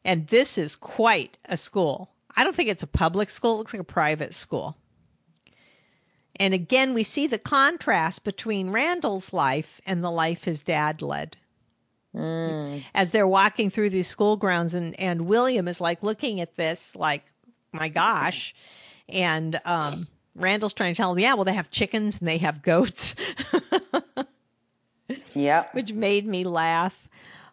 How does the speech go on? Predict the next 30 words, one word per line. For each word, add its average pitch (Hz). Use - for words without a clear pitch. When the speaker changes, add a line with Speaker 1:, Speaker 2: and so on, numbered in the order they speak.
Speaker 1:
Um, 180
but 190
then 269
we 349
get 247
into 226
the 214
play. 160
And 165
as 220
his 262
daughter 196
says 202
the 190
line, 156
"I 180
am 185
Princess 180
Snow 170
White," 147
the -
audience 196
chuckles, -
and 196
Randall 202
starts 180
to -
look 170
around 156
uncomfortably. 147